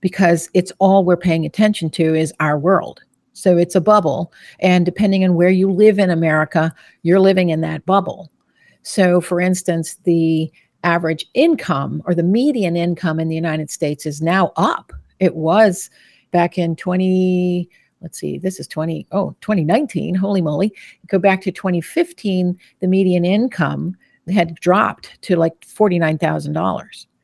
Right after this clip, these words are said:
Well, now we're up. Last year, it was at sixty-two thousand dollars. And so that's pretty huge. But if you're in Howard County, Maryland, which is where we are, the median income in Howard County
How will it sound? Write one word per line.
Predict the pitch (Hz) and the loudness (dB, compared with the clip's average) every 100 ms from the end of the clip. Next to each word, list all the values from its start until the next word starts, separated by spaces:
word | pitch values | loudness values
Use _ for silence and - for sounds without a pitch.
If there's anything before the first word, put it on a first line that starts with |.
| _ _ _ | _ _ _
Well, | 180 175 | 2 4
now | 180 262 247 | 2 2 0
we're | 165 | 0
up. | 170 160 175 | -2 -2 -2
Last | 175 220 - | 0 -2 -2
year, | 160 | -2
it | 160 | -2
was | - | -6
at | - | -6
sixty-two | - 196 - 147 - 262 | -6 -6 -8 -8 -4 -4
thousand | 156 - 135 139 | -4 -6 -8 -14
dollars. | 139 - _ - _ _ _ - _ _ - | -16 -18 _ -20 _ _ _ -20 _ _ -2
And | 185 185 175 - _ _ _ _ - | 2 2 0 -6 _ _ _ _ -16
so | 185 220 202 190 - _ | -2 2 4 2 -2 _
that's | 185 240 254 | 2 2 2
pretty | - 320 220 | -2 -2 -2
huge. | - 269 185 - | 0 0 2 0
But | 185 196 | 0 0
if | 196 202 | 0 0
you're | 190 | 0
in | 190 202 190 180 - | 0 0 0 -2 -8
Howard | - 247 220 180 | -2 0 0 -2
County, | - 339 359 175 | -2 -2 0 0
Maryland, | 196 330 349 139 143 156 202 175 | 0 0 -2 -2 -2 -4 -6 -4
which | 180 - | -4 -6
is | 160 160 | -10 -4
where | 156 147 | -2 -2
we | 151 254 220 | -2 -4 -2
are, | 113 101 214 - _ _ _ _ - | -2 -2 -4 -8 _ _ _ _ -2
the | 196 | 0
median | 190 214 233 202 180 | 2 2 0 2 0
income | 208 285 - 185 165 170 - _ _ | 0 -2 -2 -4 -4 -6 -12 _ _
in | 185 175 | -2 2
Howard | 220 190 | 2 2
County | - 330 254 139 - | 2 0 2 -2 -6